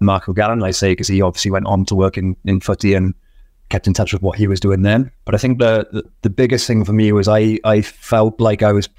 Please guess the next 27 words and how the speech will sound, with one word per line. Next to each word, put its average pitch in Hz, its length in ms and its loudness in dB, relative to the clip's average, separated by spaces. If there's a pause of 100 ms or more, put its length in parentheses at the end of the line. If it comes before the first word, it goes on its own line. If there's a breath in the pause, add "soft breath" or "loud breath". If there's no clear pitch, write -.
probably 104 340 2
in 101 80 2
a 98 80 -4
position 104 480 2
where 101 280 0 (380)
I'd 95 120 -2
worked 101 200 0
in 107 80 -2
rugby 101 240 -2
for 104 140 -2
a 104 40 0
long 98 200 0
time 117 280 0
and 113 80 0
I 101 80 0
was, 95 220 -4
I 98 160 2
was, 92 180 -4
I 107 40 -2
was 90 140 -4
doing 95 180 0
well 101 120 0
in 101 80 0
rugby 101 220 -2
and 98 100 0
I 101 60 -2
felt 98 320 -2